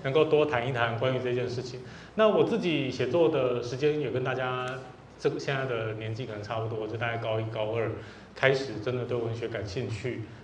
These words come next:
然后觉得文学好像可以成为一个做一辈子的事情。那个时候不知道这个，这个话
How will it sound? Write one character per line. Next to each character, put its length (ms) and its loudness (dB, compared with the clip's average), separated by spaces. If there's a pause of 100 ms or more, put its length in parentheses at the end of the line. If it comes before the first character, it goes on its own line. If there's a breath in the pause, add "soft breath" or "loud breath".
然 80 -4
后 120 0
觉 120 -2
得 220 2
文 180 0
学 140 4
好 140 0
像 200 0
可 120 4
以 100 4
成 240 -2
为 180 -2
一 60 -2
个 320 -2 (540 loud breath)
做 180 4
一 80 2
辈 220 0
子 160 -6
的 100 -8
事 220 -10
情。 240 -12 (400 loud breath)
那 80 6
个 60 6
时 60 4
候 80 6
不 40 0
知 60 4
道 80 6
这 100 4
个， 300 2 (100)
这 120 -2
个 280 -2 (540)
话 460 2